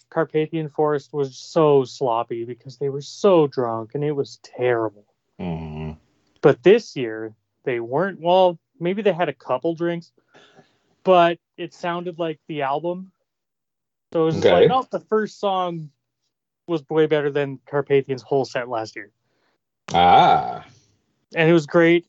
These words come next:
Speaker 1: And then they did a cover of White Wedding, and it
Speaker 2: Oh,
Speaker 1: was
Speaker 2: wow.
Speaker 1: terrible. It was fucking terrible.
Speaker 2: <laughs>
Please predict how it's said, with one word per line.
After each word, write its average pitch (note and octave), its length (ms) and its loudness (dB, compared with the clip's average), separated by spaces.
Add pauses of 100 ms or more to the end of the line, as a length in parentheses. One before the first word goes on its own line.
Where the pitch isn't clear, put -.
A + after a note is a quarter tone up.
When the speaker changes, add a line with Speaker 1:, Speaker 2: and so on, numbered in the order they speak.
(100)
Speaker 1:
And E3+ 140 -4
then F#3+ 120 -2
they G3 120 -2
did G3+ 180 0
a F#3+ 60 -6
cover F3+ 720 -4 (320)
of D#3+ 140 -12
White F3 280 -6
Wedding, D#3+ 540 -8 (680)
and F#3+ 140 -6
it F#3 60 0
Speaker 2:
Oh, G#3 100 4
Speaker 1:
was G#2 100 2
Speaker 2:
wow. F#2 180 0
Speaker 1:
terrible. F3 600 -4 (220)
It F3+ 60 -6
was G#3+ 220 -8
fucking F3 420 -6
terrible. D#3 760 -6
Speaker 2:
<laughs> - 80 -6